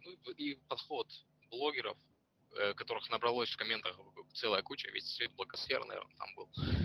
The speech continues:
э, к тому, что они не разделяют его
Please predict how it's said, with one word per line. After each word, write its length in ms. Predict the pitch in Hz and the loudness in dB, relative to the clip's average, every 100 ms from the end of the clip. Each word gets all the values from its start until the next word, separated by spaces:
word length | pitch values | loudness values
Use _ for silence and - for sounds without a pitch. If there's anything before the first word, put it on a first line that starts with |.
| - - - | 4 4 4
э, 360 | 113 110 107 104 | 4 6 6 4
к 80 | - | 2
тому, 300 | 120 131 123 | 0 0 0
что 960 | - - - 110 107 104 101 98 98 98 | 0 0 2 2 4 2 4 4 4 4
они 240 | 113 120 | 2 0
не 80 | 113 | -2
разделяют 580 | 110 117 123 110 98 104 | 0 0 4 4 2 -4
его 640 | 95 92 90 - - | -8 -6 -8 -12 -16